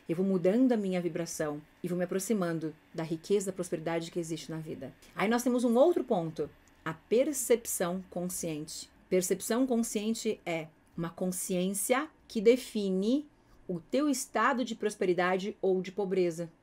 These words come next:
A tua consciência não é o cérebro, mas é a mente que comanda, molda e modifica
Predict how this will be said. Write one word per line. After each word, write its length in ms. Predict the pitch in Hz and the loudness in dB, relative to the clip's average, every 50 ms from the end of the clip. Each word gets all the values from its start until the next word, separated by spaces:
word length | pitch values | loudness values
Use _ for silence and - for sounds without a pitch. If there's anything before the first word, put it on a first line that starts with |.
| _ _ _ | _ _ _
A 100 | 165 180 | -10 -6
tua 140 | - 196 185 | -4 -4 -4
consciência 880 | - 190 190 185 - - 190 180 180 190 196 208 - - 165 147 - - _ _ _ _ | -2 -4 -4 -4 -4 -2 -2 0 0 0 -2 -2 -2 -2 -4 -4 -6 -12 _ _ _ _
não 260 | 165 170 175 190 190 | -6 -4 -4 -2 -2
é 220 | 180 175 202 226 233 - _ | 0 0 -2 -2 -6 -8 _
o 140 | - 175 180 | -4 -4 -4
cérebro, 580 | 180 - - 165 160 151 151 143 - 156 147 - - _ - | -4 -4 -2 -2 0 0 -2 -4 -6 -8 -8 -10 -12 _ -6
mas 220 | 170 170 170 165 | -4 -4 0 2
é 80 | 180 170 | 2 2
a 120 | 160 160 | 2 2
mente 840 | 160 165 170 175 180 196 214 233 254 262 254 - - 254 254 254 - - _ _ _ - | 0 0 0 0 0 2 2 4 4 4 2 0 0 0 0 0 0 -6 _ _ _ -6
que 100 | - 226 | -4 -4
comanda, 760 | 220 - - 233 226 214 185 175 160 156 156 151 156 147 147 - _ _ _ _ _ _ _ | -4 -2 -2 0 0 0 0 -2 -2 -4 -4 -6 -6 -8 -10 -14 _ _ _ _ _ _ _
molda 720 | 170 170 180 185 190 196 196 190 185 170 170 156 151 156 - _ _ _ _ _ _ - | -6 -2 0 2 2 4 4 2 2 2 0 -2 -4 -6 -12 _ _ _ _ _ _ -4
e 80 | 190 | -2
modifica 840 | 196 196 190 190 185 196 190 - 226 226 220 220 - 180 160 143 - | 0 2 2 0 0 -2 -2 -2 0 0 0 0 -2 -4 -4 -4 -6